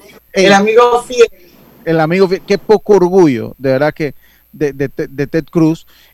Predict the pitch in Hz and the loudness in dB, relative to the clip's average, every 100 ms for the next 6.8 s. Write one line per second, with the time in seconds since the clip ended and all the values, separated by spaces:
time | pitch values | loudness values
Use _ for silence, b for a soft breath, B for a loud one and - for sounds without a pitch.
0 | _ 185 160 151 156 147 156 185 - 127 | _ -2 0 -2 -2 2 4 2 0 -6
1 | 170 156 135 185 208 226 202 208 226 185 | -4 -4 -4 -2 0 0 2 2 2 -4
2 | 151 135 160 170 196 170 - 180 180 196 | -6 -4 -6 -6 -4 -6 0 -2 0 0
3 | 180 156 143 135 - 127 127 147 165 185 | 0 0 -4 -6 -6 -6 -2 0 0 -2
4 | 185 - 139 131 123 139 160 185 156 123 | -4 -8 -4 -4 -4 -6 -2 0 0 -2
5 | 151 165 135 117 143 147 117 143 160 127 | -4 -4 -6 -6 -6 -8 -8 -8 -8 -8
6 | - 156 - - 190 160 143 | -8 -10 -8 2 2 4 -2